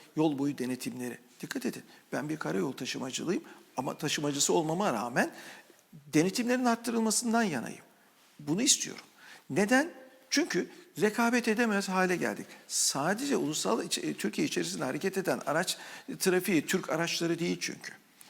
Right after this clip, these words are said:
Yabancı plakalı araçların da denetlenmesi, belge mevzuatı, çıkartılan yönetmeliklere uygunluk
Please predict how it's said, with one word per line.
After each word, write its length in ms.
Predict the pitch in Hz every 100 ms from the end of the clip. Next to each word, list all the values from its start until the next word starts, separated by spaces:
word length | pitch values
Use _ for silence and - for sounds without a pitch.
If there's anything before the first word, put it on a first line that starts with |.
| - -
Yabancı 420 | 147 147 170 330
plakalı 360 | 370 311 214 170
araçların 440 | 151 - 156 143
da 140 | 123 120
denetlenmesi, 800 | 110 123 - 123 123 - - - - - - 139
belge 460 | 113 175 190 247
mevzuatı, 520 | 226 214 190 190 170 151 -
çıkartılan 520 | - 202 202 214 214
yönetmeliklere 720 | 190 202 202 196 196 214 196
uygunluk 640 | 190 196 196 208 214